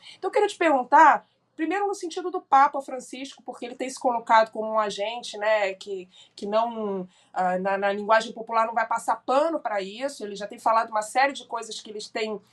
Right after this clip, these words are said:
de movimentações que ele tem feito na igreja, né, pra evitar esses crimes. É, e aí eu quero te perguntar, tanto em relação ao que que você acha, quais são os, os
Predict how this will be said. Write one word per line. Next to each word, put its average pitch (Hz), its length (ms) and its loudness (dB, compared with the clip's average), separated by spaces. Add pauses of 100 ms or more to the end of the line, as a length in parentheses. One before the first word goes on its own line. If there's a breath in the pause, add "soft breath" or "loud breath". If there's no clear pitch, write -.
(100)
de 185 120 -12
movimentações 254 840 2
que - 80 -12
ele 220 80 -10
tem 214 160 -6
feito 214 260 -6
na 202 120 0
igreja, 202 480 -2
né, 202 160 -2
pra 214 200 0
evitar 208 440 2
esses - 260 -8
crimes. 269 580 -6 (380 soft breath)
É, 220 680 4 (120)
e 294 240 -2
aí 320 160 4
eu 359 100 2
quero 339 180 -2
te - 120 -16
perguntar, 302 460 4
tanto 370 300 -2
em 349 40 2
relação 277 460 0 (200 soft breath)
ao 220 140 2
que 359 120 0
que 359 100 -18
você 330 260 0
acha, 220 500 4 (400)
quais 302 200 2
são 302 120 -2
os, 277 80 -4
os 254 140 -10